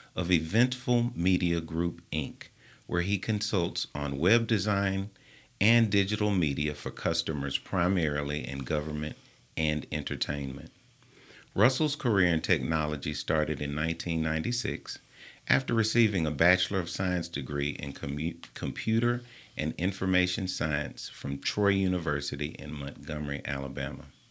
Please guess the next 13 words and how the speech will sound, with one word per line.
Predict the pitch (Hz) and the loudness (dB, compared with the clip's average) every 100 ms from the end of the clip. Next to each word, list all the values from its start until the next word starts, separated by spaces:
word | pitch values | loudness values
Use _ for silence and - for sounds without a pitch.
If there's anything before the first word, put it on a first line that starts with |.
| - - - - - | -20 -20 -16 -16 -4
In | 104 | 2
nineteen | 123 156 160 139 113 | 4 4 4 6 8
ninety-nine, | 104 95 90 80 104 135 92 76 85 - - - - | 6 6 4 2 2 2 2 0 -4 -8 -18 -18 -4
Russell | - 135 139 131 | 2 2 2 0
founded | - 113 101 98 - | 4 6 6 6 4
urban | 95 95 92 | 4 6 6
ham | 90 90 85 82 | 4 2 4 4
dot | 80 80 | 2 0
com, | - 85 78 - - - - _ _ - - - | -4 -4 -4 -6 -10 -16 -20 _ _ -20 -20 -12
an | - 85 | -4 -4
online | - 107 127 113 98 92 87 76 | 2 4 6 6 6 4 2 4
web | 90 92 - | 4 4 0
portal | - 110 92 69 71 | -2 2 2 2 -4